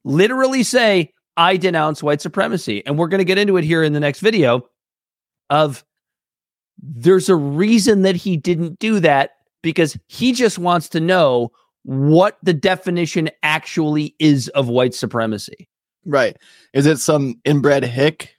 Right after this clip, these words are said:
Speaker 2: in the deep south sitting there just in his house sharing dumb shit on the internet with a swastika flag on the wall?
Speaker 1: Right.
Speaker 2: Or is it someone that's trying to reinstall black and white,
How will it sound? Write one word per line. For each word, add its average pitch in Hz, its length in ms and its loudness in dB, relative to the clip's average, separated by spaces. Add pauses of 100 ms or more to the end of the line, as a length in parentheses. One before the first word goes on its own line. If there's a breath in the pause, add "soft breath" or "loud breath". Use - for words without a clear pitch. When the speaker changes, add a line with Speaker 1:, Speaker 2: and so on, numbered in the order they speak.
(160)
Speaker 2:
in 120 120 -4
the 127 80 2
deep 143 260 2
south 139 440 0
sitting 139 360 -2
there 135 320 0
just - 340 -6
in 135 120 0
his 127 240 -4
house 135 420 -2
sharing 135 480 -2
dumb 131 220 0
shit 139 240 -2
on 131 160 0
the 117 100 0
internet 127 340 0
with 120 180 -4
a 90 60 -6
swastika 120 520 -2
flag 147 260 0
on 151 120 2
the 151 80 0
wall? 165 280 2 (880)
Speaker 1:
Right. 123 180 2
Speaker 2:
Or 143 140 4
is 143 160 2
it 135 140 0
someone 139 440 0
that's 131 220 0
trying 135 380 0
to 123 240 -4 (120)
reinstall 131 1080 2
black 127 500 -2
and 123 140 -4
white, 120 360 0